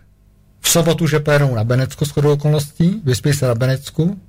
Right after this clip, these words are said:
a v neděli zase, aby věděli, jestli se to prostě, jak to budou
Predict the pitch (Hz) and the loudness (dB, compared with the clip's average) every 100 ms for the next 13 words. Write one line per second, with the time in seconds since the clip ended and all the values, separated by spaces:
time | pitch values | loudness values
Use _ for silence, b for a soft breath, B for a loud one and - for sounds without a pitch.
0 | _ - 131 139 143 131 113 117 113 131 | _ -2 0 2 2 2 0 -2 0 0
1 | 135 135 120 123 131 131 - 120 143 135 | 0 0 0 -2 0 -2 -2 -2 0 -2
2 | 131 - - 104 135 127 | -2 -6 -6 -2 0 0